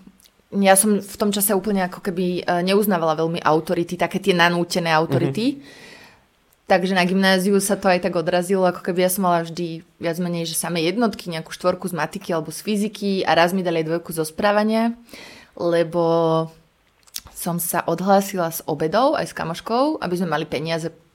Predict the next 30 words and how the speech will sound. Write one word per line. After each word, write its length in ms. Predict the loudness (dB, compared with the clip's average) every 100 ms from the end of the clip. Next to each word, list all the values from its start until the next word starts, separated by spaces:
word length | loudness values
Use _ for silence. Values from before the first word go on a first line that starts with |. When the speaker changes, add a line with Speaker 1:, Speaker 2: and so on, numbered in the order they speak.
| _
Speaker 1:
no, 140 | -18
niekde, 320 | -14 -14 -12
neviem, 320 | -10 -8 -8 -10
ísť 160 | -10
do 100 | -10
krčmy 300 | -10 -10 -8
alebo 240 | -4 -4 -4
čo. 320 | 0 -2 -2 -10 -20 -20 -20 -20 -20 _ _
A 160 | 0 2
teda 220 | 2 -2
prišli 380 | 0 0 2 4
mi 100 | 4
na 140 | 4
to, 180 | 4 2
že 160 | 4 4
my 140 | 4
sme 160 | 4 2
išli 220 | 2 2
na 140 | 2
polievku, 580 | 4 2 2 -2 -4 -14 -16 -20
ktorú 240 | -6 -2
nikto 280 | 0 -2 -4
nejedol, 600 | -4 0 6 8 8 6
ale 300 | 4 4 4
Speaker 2:
Mhm. 400 | 0 2 4 4
Speaker 1:
<clears throat> 80 | 4
jednoducho 320 | 2 0 -2
nás 160 | -6 -8
tam 120 | -4
načapali. 600 | -4 -2 0 2 0 -4